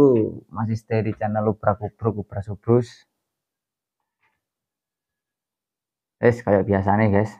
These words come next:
kita unboxing. Hmm.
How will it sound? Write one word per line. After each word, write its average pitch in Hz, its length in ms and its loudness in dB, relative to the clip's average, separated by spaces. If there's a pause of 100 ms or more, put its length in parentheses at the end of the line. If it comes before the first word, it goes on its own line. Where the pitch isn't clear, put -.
(200)
kita 101 320 2
unboxing. 101 560 -2 (2250)
Hmm. 95 240 -12